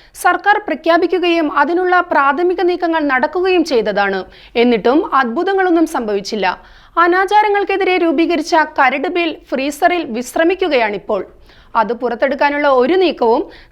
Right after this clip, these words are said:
സർക്കാരിന്റെ ഭാഗത്തു നിന്നും ഉണ്ടാകുന്നില്ല. അന്ധവിശ്വാസങ്ങളെ നിയന്ത്രിക്കാനുള്ള നിയമം രൂപീകരിക്കാനുള്ള നീക്കം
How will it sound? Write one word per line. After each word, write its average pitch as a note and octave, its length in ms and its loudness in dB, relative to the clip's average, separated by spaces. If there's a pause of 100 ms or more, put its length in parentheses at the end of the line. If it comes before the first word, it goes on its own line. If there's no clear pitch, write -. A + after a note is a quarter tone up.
സർക്കാരിന്റെ G4 500 2
ഭാഗത്തു D#4 400 0
നിന്നും B3 280 -4 (140)
ഉണ്ടാകുന്നില്ല. C4+ 640 0 (640)
അന്ധവിശ്വാസങ്ങളെ G4+ 840 0 (120)
നിയന്ത്രിക്കാനുള്ള F4+ 640 2
നിയമം E4 360 2 (100)
രൂപീകരിക്കാനുള്ള E4 720 0
നീക്കം D#4 400 0